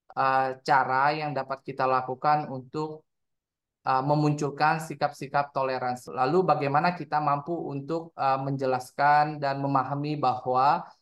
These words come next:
eh, sikap-sikap orang yang melakukan intoleransi itu adalah mereka yang tidak memahami, eh, kondisi yang sesungguhnya seperti apa. Yang kedua adalah mereka tidak mampu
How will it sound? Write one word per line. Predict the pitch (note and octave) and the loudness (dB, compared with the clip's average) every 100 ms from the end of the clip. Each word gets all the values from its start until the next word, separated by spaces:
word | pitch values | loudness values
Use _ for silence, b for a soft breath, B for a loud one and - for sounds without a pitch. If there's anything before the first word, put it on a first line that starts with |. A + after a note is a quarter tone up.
| _ | _
eh, | - C3 B2+ | -4 -2 -2
sikap-sikap | F#3 G3 G#3 G3 F#3+ F3+ - | -4 -4 -4 -2 2 0 2
orang | D#3+ E3+ F#3 F3+ | 0 2 0 -2
yang | E3 | -4
melakukan | D#3+ D3 D3+ D3 D3+ D3+ | 0 0 0 -4 -4 -4
intoleransi | D3+ D3+ D3 D3 C#3+ C#3 C#3 C#3+ B2+ B2+ | -2 2 4 4 2 0 -2 -8 -10 -6
itu | F3+ | -2
adalah | D3+ C#3 C#3+ C#3+ | -2 0 0 0
mereka | C3+ C3+ - E3 | -2 -4 -2 0
yang | E3 D#3 D#3 D#3+ D#3 | 0 0 -2 -2 -8
tidak | G3+ G3+ G3 E3+ E3 - D#3+ G3 F#3 - | -6 -4 -2 -6 -10 -8 0 4 4 2
memahami, | D#3+ D3 C#3+ B2 C3 B2 B2 B2 C#3 E3+ F3 - | 0 2 2 2 -2 -2 -4 -6 -6 -6 -6 -4
eh, | C#3 C3+ | -4 0
kondisi | D#3 D3 C#3 C3 E3+ E3 D3+ | 2 2 0 -4 -6 -4 -2
yang | |
sesungguhnya | C#3+ C#3+ C#3+ C3 B2+ C3 C3 | -2 -4 -6 -6 -6 -6 -8
seperti | B2+ B2 C3 C3+ | -6 -8 -6 -6
apa. | A#2+ - C#3+ E3 G#3+ A3+ B B - | -6 2 4 6 4 0 B B -6
Yang | D#3 D#3 D#3 | -4 -2 -4
kedua | C#3+ E3+ F3 D#3 | 0 4 4 4
adalah | D3 C3+ C#3 D#3 | 0 0 0 0
mereka | F3 D3+ D3+ F3 F3 | 0 -2 -2 -2 -2
tidak | - D3+ D3 C#3+ | -4 -6 -4 -2
mampu | C#3+ C3+ C#3 | -2 -4 -2